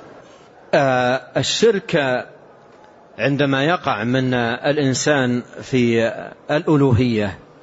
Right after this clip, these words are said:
لا يلزم منه، لا يلزم منه أن يكون مشركا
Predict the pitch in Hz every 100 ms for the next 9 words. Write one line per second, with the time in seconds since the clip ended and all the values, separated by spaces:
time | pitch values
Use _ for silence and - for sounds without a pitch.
0 | - - - - 117 170 233 202 139 151
1 | 127 139 127 110 113 - - - - -
2 | - - - 113 143 156 170 123 131 123
3 | 147 127 127 139 - - - - - -
4 | 143 147 156 151 135 135 151 131 123 165
5 | 185 175 170 180 - - - - - -
6 | 120 131 175 - 165 175 175 175